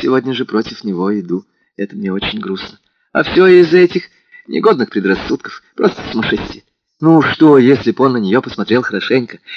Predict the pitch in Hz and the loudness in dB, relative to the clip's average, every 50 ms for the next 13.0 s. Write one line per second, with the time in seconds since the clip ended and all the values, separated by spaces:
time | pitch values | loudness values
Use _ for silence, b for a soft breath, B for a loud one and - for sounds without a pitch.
0 | B B 135 131 143 151 175 165 165 156 - - 170 180 170 - 170 160 - - | B B 0 4 4 4 6 6 4 2 2 2 2 2 2 2 2 0 0 2
1 | 139 165 180 - - - 135 110 - 123 131 131 b b b b b - 147 202 | 2 2 2 2 0 -6 -6 -4 -2 -2 -2 -2 b b b b b 0 4 4
2 | 208 185 175 _ - 214 233 247 - - - - 180 151 139 135 - - - - | 4 4 2 _ 4 4 4 4 4 0 -2 -2 -2 0 -2 -4 -4 -2 2 4
3 | 190 233 226 202 190 202 233 226 202 208 196 180 196 - 240 208 160 127 - _ | 4 6 6 4 4 4 2 2 0 0 -2 0 0 2 2 2 2 0 -4 _
4 | _ _ _ _ _ b b b b _ - - 71 78 82 92 98 98 95 87 | _ _ _ _ _ b b b b _ -8 -4 -2 0 0 0 2 2 2 0
5 | - 82 82 92 92 - - 82 78 80 104 139 139 123 123 131 131 127 - - | 0 -2 -2 -2 -2 -4 -6 -8 -6 -4 -2 -2 -2 -4 -6 -10 -12 -14 -16 -8
6 | - 98 104 110 110 - - 208 - _ _ _ _ _ _ - - 85 80 82 | -4 -2 -2 -2 -4 -8 -12 -14 -16 _ _ _ _ _ _ -16 -16 -14 -10 -2
7 | 87 90 87 90 95 95 92 87 82 82 82 - - - - - - - _ _ | 0 0 0 2 0 0 -2 -4 -6 -8 -10 -6 -6 -6 -6 -6 -8 -14 _ _
8 | _ _ _ _ _ _ - 113 143 160 165 165 B B B B B _ - 240 | _ _ _ _ _ _ 2 4 4 4 4 2 B B B B B _ 2 4
9 | 277 175 - - - 240 202 - - - 196 190 196 190 - - - 180 180 185 | 4 4 4 2 -2 -4 -4 -4 -2 0 2 2 2 2 0 -2 -2 -2 -2 -2
10 | - - 165 156 139 127 131 165 165 143 135 123 110 110 101 107 107 101 135 156 | 0 -2 -2 -2 0 2 2 2 2 2 0 0 0 2 2 4 4 4 4 2
11 | 139 - - 113 113 139 165 147 B B B B B B - 95 87 85 85 82 | 2 0 -4 -2 0 0 0 0 B B B B B B -4 -2 0 0 2 2
12 | 95 104 95 90 87 - - 80 87 98 92 90 85 - 85 80 78 90 131 147 | 2 2 2 0 -2 -4 -4 -2 -2 -2 -2 -2 -4 -4 -4 -6 -4 -4 -4 -6
13 | 131 | -6